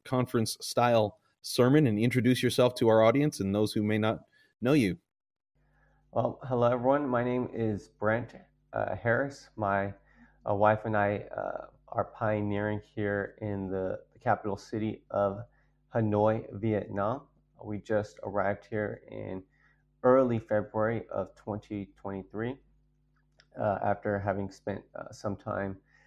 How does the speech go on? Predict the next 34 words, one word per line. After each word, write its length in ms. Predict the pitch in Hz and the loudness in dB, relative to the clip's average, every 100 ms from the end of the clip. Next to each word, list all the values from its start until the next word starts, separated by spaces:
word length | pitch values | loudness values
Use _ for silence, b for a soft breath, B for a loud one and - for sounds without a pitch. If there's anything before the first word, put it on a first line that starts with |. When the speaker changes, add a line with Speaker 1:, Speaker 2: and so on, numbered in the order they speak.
| _ _ - | _ _ -4
Speaker 2:
in 300 | 110 104 98 | 0 0 0
the 100 | 98 | -2
nation 340 | 101 104 104 | -2 -4 -8
of 120 | 101 | -10
China. 400 | - 127 143 156 151 _ _ _ _ - | -4 -2 -2 -4 -8 _ _ _ _ -4
We 200 | 110 107 | -2 0
are 380 | 101 98 98 - | 2 2 2 0
out 360 | 107 107 - - | 4 4 4 -2
of, 360 | 110 104 98 95 113 _ | 2 2 2 -2 -16 _
uh, 120 | - - - | -6 -6 -4
Pastor 320 | 107 - 101 | -6 -4 -4
Richard 400 | 110 110 110 104 | -2 -4 -4 -4
Ruby's 280 | 110 110 - | -4 -6 -8
church 280 | - 113 - _ - | -8 -8 -8 _ -10
in 260 | 104 98 | -8 -8
San 240 | - 98 101 | -6 -6 -6
Antonio, 520 | 95 135 135 120 113 | -6 -6 -4 -6 -8
Texas, 520 | - 151 - 151 143 - _ _ _ _ _ _ - | -6 -8 -6 -8 -8 -16 _ _ _ _ _ _ -4
and, 460 | 110 101 98 98 | 0 0 -2 -2
uh, 340 | 107 101 98 98 | 0 2 0 -2
we 260 | 101 98 95 | -4 -4 -4
are 260 | 104 95 | -4 -4
very, 260 | 90 101 101 | -2 -2 -2
very 160 | 98 95 | -4 -6
excited 540 | - - 101 101 - - _ | -8 -2 -2 -2 -6 -12 _
to 160 | 107 104 | -6 -6
see 560 | - - 110 107 104 - 104 | -8 -10 -4 -2 -2 -6 -4
what 340 | 107 98 - | -4 -4 -4
God 380 | 110 101 95 95 _ _ _ - | 0 2 2 -2 _ _ _ -10
is 220 | 104 92 | -10 -8
doing, 520 | - 113 104 101 98 - | -4 -2 0 -2 -6 -8
uh, 160 | - - | -8 -6
particularly 580 | - 117 151 147 120 113 | -6 -6 -6 -2 -2 0
in, 220 | 113 110 | -2 -4